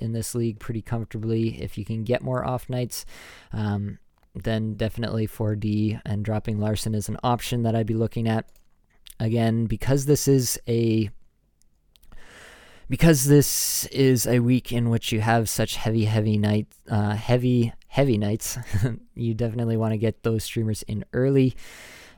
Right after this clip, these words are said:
So definitely go out and see who's still out there. Lawson Crouse, if it has to be, um,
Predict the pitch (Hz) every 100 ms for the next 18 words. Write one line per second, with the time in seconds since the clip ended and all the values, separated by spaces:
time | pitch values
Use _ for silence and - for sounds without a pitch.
0 | 98 104 113 107 123 113 120 120 110 117
1 | 113 113 113 - 113 110 107 - 117 117
2 | 101 113 - - 110 120 117 - 120 117
3 | 110 110 110 - 110 - 117 110 117 113
4 | 107 110 - 117 110 110 110 - _ _
5 | 104 104 104 101 101